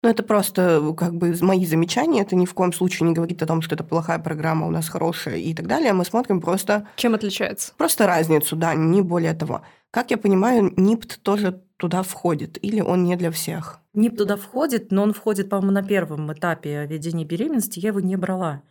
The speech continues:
Speaker 3: То есть вы можете оплатить только ту часть ведения беременности, на которую вы приезжаете. Я оплатила её с двадцать пятой недели, и у меня была половина стоимости. То есть так она стоит пятьсот баксов,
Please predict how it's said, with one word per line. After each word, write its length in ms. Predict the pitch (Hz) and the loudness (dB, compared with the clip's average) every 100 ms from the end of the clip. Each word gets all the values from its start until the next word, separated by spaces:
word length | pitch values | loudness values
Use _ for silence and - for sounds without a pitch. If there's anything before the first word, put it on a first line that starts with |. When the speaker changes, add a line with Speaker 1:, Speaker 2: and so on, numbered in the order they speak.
| _ _ _ _ | _ _ _ _
Speaker 3:
То 40 | - | -12
есть 140 | 165 | -8
вы 120 | 190 | -2
можете 520 | 202 190 196 196 196 170 | 0 2 0 -2 -4 -4
оплатить 760 | 175 - 180 185 180 240 247 | -6 -10 -4 -4 -4 -10 -10
только 320 | - 180 180 196 | -6 -8 -6 -12
ту 380 | - 220 185 | -10 -8 -8
часть 500 | 147 - 170 143 - | -8 -4 -4 -4 -8
ведения 340 | 147 143 147 143 | -14 -10 -8 -6
беременности, 460 | 143 208 302 - | -4 -4 -4 -8
на 140 | 160 160 | -8 -10
которую 320 | - 180 175 | -10 -8 -8
вы 80 | 160 | -8
приезжаете. 580 | - 143 135 - - - _ _ _ - | -10 -12 -12 -14 -16 -20 _ _ _ -6
Я 160 | 196 | -2
оплатила 460 | 196 175 170 - 220 | -2 -2 -6 -2 -2
её 840 | 175 165 156 170 180 160 151 - 175 180 | -2 -2 -4 -2 -2 -2 -6 -12 -18 -12
с 640 | - - 160 160 156 147 _ _ _ _ _ _ _ _ - | -10 -8 -8 -10 -10 -14 _ _ _ _ _ _ _ _ -6
двадцать 440 | 160 180 - - _ _ | -4 -2 -4 -12 _ _
пятой 320 | 143 127 170 | -8 -6 -8
недели, 600 | 156 160 151 165 196 196 - _ _ | -8 -6 -6 -4 -4 -6 -12 _ _
и 120 | - 165 | -6 -4
у 20 | |
меня 220 | 170 185 | -2 -2
была 200 | 165 160 | -2 -6
половина 460 | 156 160 160 143 139 | -6 -6 -4 -6 -10
стоимости. 680 | - 127 135 143 - 165 - _ | -14 -14 -14 -14 -16 -20 -20 _
То 80 | |
есть 160 | 160 - | -14 -10
так 160 | 170 165 | -10 -8
она 120 | 151 | -10
стоит 260 | - 147 | -10 -12
пятьсот 340 | - - 254 262 | -12 -6 -6 -6
баксов, 420 | 185 196 196 190 | -6 -8 -6 -12